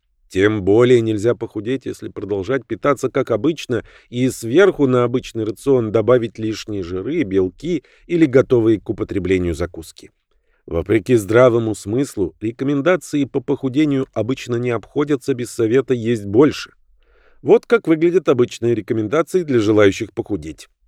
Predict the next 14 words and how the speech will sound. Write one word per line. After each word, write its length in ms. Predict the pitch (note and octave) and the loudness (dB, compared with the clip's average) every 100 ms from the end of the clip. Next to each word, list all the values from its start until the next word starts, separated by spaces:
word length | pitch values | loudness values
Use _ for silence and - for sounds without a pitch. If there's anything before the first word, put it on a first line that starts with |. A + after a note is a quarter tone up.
| _ _ _ _ C3 | _ _ _ _ -8
Есть 640 | B2 D#3+ A3 F#3 _ _ - | -4 0 0 0 _ _ -16
шесть 440 | - E3+ E3 - | -4 0 0 2
раз 200 | B2+ A#2 | 2 4
в 140 | F#2+ F#2 | 0 -2
день, 280 | C#3+ F#3 F3+ _ _ - | 0 0 -2 _ _ -10
есть 600 | C#3+ D3+ A3 G3 _ - | -4 0 0 0 _ -14
больше 520 | B2 A#2+ C3+ G#2+ G#2+ | -4 4 4 4 -6
белка, 460 | F#2 E2+ - E3 F3+ _ _ | -10 -10 0 0 0 _ _
есть 540 | C3+ B2 C#3+ A#2+ - | -6 2 2 2 -4
больше 540 | A2 A#2 B2 F#2+ - F2+ - | 0 4 4 2 -10 -12 -10
овощей – 560 | F#2 D#2 - E3+ F#3+ _ _ - | -10 -10 -4 -2 -2 _ _ -10
есть 420 | D#3+ A3+ G3+ C3+ | -2 -2 -2 -2
больше 540 | B2+ D3+ B2+ - A2 - | 6 6 6 -2 -12 -6
омега-три, 640 | A#2 G#2+ E2+ F2+ E3+ | -6 -6 -8 -4 -2